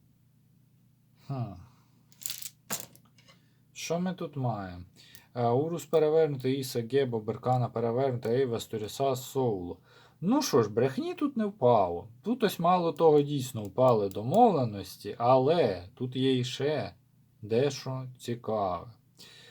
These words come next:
Ну, дивіться. <clears throat> Як бачите, домовленості випали не відразу, це не головний чинник. Головний чинник що? Брак ресурсу.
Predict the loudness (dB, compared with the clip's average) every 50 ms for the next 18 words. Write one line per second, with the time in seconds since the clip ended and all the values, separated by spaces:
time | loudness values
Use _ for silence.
0 | -20 -20 -20 -20 _ -6 -2 0 2 4 4 4 4 4 2 0 -2 -8 -12 -8
1 | -2 0 0 2 2 2 0 0 -4 -14 _ _ _ _ _ _ _ _ -8 -8
2 | -6 _ 0 2 4 8 6 6 6 6 4 4 4 4 4 6 4 4 4 2
3 | 0 -2 0 2 4 4 4 6 6 4 4 4 2 0 0 0 2 4 6 6
4 | 6 4 0 -2 -4 -4 -2 0 2 2 2 2 0 -2 -2 -4 -4 -4 -4 -6
5 | -6 -10 -12 -16 -18 -20 -20 -20 -10 0 2 4 4 6 6 4 2 4 4 2
6 | 2 2 0 -4 -2 0 2 2 2 2 0 0 4 6 8 8 8 6 6 4
7 | 4 6 8 8 8 6 4 2 0 2 2 2 2 0 -2 -4 0 2 4 4
8 | 4 0 -4